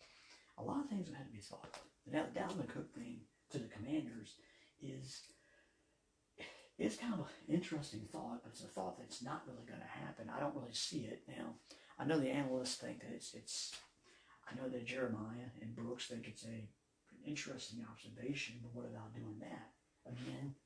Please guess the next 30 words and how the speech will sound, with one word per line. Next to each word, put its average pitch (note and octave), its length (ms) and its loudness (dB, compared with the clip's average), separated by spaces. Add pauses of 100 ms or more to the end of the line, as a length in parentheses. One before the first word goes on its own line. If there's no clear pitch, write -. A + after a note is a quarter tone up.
(460)
I C3 100 4
don't - 180 0
see B2+ 260 2
it. B2 120 2 (440)
I C3+ 140 0
really C3+ 180 6
don't A#2+ 260 -2
see A2 160 -4
it G#2+ 120 -4
happening. A2 440 -4 (120)
Now, A#2 320 -4 (1200)
again, C#3 280 2
there E3 100 8
was A2+ 120 4
one G#3+ 180 2
report B2 380 -2
coming B2 220 0
out A2+ 140 -2
at A2 80 -6
one D3 140 6
point A2 300 -4
in G#2+ 180 -6
time A#2 180 -4
that G#2+ 120 -8
the G#2 80 -16
Cook - 260 -6
could G#2+ 120 -6
go A#2 100 -4
to A#2 240 -6
the, A2 280 -8